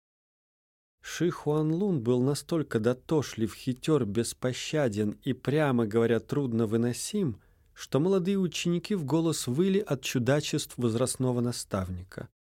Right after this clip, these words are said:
Он любил давать сложные задания и нагружать учеников изнуряющими тренировками. Обходила сия участь только старшую ученицу и его любимицу барышню Цзиньши,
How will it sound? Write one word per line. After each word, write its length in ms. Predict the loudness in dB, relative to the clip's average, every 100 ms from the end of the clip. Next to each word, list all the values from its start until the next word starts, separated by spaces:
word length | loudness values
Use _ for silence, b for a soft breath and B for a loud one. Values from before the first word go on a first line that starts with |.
| _ _ _ _ _ _ _ _ -4
Он 140 | 2 4
любил 300 | 4 4 4
давать 260 | 4 4
сложные 480 | 2 2 4 4 2
задания 600 | 4 4 4 4 4 2
и 160 | 2 2
нагружать 500 | 4 4 4 2 2
учеников 600 | -2 0 0 2 -2 0
изнуряющими 800 | 0 2 4 4 4 0 0 -2
тренировками. 960 | 0 0 2 0 -2 -8 -16 -16 -16 -20 _ _ _ _ _ _ _ _ _
Обходила 540 | -4 -2 0 0 0 0
сия 280 | 2 4 4
участь 400 | 2 0 -2 2
только 260 | 0 0
старшую 640 | -2 0 0 0 2 2 2
ученицу 640 | -4 -2 0 0 -2 -4
и 160 | -2 0
его 280 | 2 2 2
любимицу 600 | 2 2 2 2 0 -2
барышню 680 | 2 2 2 0 0 0
Цзиньши, 760 | 0 -2 -2 -2 -2 0 0 0